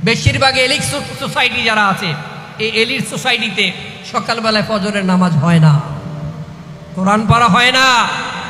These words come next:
আগে আমরা কোরআনের শব্দ শুনতাম, প্রত্যেক ঘর থেকে কোরআনের শব্দ শুনতাম। গ্রামে এখনো মানুষ মসজিদে গিয়ে নামাজ পড়ে, শহরে যারা সচেতন, তারা মসজিদে গিয়ে নামাজ পড়ে, কিন্তু এলিট সোসাইটি যারা, তারা অনেকে ঘুম ভাঙে তাদের দশটা এগারোটায়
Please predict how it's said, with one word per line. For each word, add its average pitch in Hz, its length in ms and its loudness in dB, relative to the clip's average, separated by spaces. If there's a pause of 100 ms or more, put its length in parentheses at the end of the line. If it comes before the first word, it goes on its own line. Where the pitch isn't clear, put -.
(340)
আগে 208 200 0
আমরা 240 200 0
কোরআনের 262 380 0
শব্দ 277 340 0
শুনতাম, 269 540 0 (480)
প্রত্যেক 254 400 -2
ঘর 247 180 2
থেকে 269 260 0
কোরআনের 277 360 0
শব্দ 277 320 0
শুনতাম। 262 480 0 (460)
গ্রামে 240 300 2
এখনো 269 300 2
মানুষ 277 300 0
মসজিদে 277 360 0
গিয়ে 277 120 2
নামাজ 277 360 2
পড়ে, 277 220 2 (520)
শহরে 262 280 2
যারা 277 220 2
সচেতন, 285 500 -2
তারা 269 180 2
মসজিদে 269 420 -2
গিয়ে 269 140 0
নামাজ 254 260 2 (100)
পড়ে, 240 220 0 (400)
কিন্তু 214 180 -4
এলিট 240 320 0
সোসাইটি 240 380 -4
যারা, 202 360 0 (540)
তারা 196 180 0
অনেকে 214 340 2
ঘুম 208 320 4
ভাঙে 220 220 0
তাদের 208 320 -2
দশটা 208 380 0
এগারোটায় 190 580 -2